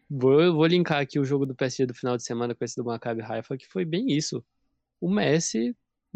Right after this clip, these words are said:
fazendo as suas grandes partidas, sabe?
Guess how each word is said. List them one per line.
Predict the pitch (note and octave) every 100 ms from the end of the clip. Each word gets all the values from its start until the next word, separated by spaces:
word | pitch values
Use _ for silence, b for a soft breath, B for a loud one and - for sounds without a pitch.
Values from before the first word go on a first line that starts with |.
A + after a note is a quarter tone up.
| D#3 C#3 -
fazendo | E3 D#3 D#3+ G3
as | G#3+
suas | - G3+ F#3+
grandes | D#3 E3 F3+ G3
partidas, | - B3 D#4 - - E3 B2+ -
sabe? | G#2+ A2+